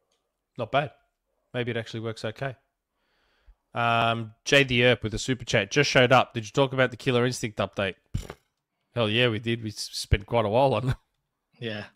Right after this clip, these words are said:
Speaker 1: We did, Jay the Earp. You may, you may have to go back towards the start of the show. We did talk about Killer Instinct a lot. Um, but yeah,
Speaker 2: Nick's very
Speaker 1: so
Speaker 2: happy.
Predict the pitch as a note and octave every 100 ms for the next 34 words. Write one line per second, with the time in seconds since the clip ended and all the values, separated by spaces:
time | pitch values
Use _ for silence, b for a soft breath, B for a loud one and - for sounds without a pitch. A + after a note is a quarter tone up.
0 | - B2 B2 A2+ A2 G#2 G#2 G2+ F#2 -
1 | G#2+ A2 B2 A#2+ A#2 A2+ - A2 G#2+ A2
2 | - G#2+ G2+ - - G#2 G2+ G2 G2+ F2+
3 | F#2+ G#2+ G2+ G#2+ G#2 G#2 - G2+ G2 F#2+
4 | G#2 G#2 F#2 F#2 - _ _ _ - _
5 | _ _ - A2+ A2 G#2+ G#2+ G2+ - -
6 | B2 B2 G#2+ E2+ - B2+ A#2+ G2 G2 G2
7 | F2